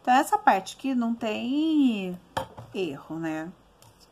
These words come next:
Eles têm uma saída boa. Eu postei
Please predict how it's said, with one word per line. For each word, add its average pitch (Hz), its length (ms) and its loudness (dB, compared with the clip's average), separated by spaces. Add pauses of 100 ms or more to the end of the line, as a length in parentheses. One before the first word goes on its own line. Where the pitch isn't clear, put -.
(1300)
Eles 196 960 -6
têm 208 240 -4
uma 202 160 -4
saída 202 600 -2
boa. 190 760 -4 (240)
Eu 202 180 -2
postei 214 1160 -6